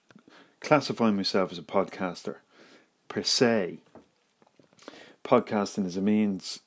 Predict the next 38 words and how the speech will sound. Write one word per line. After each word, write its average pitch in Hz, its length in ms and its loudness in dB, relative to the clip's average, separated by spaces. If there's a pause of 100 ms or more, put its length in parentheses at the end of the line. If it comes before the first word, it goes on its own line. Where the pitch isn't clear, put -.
(140)
by 98 220 6
which - 480 -2 (880)
I 92 480 0 (160)
use 101 480 2
to, 85 300 0 (840)
is 95 80 -2
a 104 40 4
means 117 260 6
by 104 100 4
which 95 260 0
I 92 40 0
share 104 280 4
my 95 180 0
ideas. 98 600 0 (1080)
And, 123 360 4
uh, 117 280 4 (680)
I 123 40 8
like 135 240 8
doing 151 280 2
it. - 180 -6 (580)
And 135 380 6
today 156 500 6
on 131 280 4
the 113 80 0
podcast, 110 680 0
I'm 107 100 -12
talking 127 360 2
about 92 240 0
the - 60 -12
podcast. 123 720 0 (500)
Kinda 165 240 4
silly, 165 360 4
really, 120 380 2
is 135 120 2
it? 160 220 2
A 139 40 0
little 135 240 4
bit, 110 360 2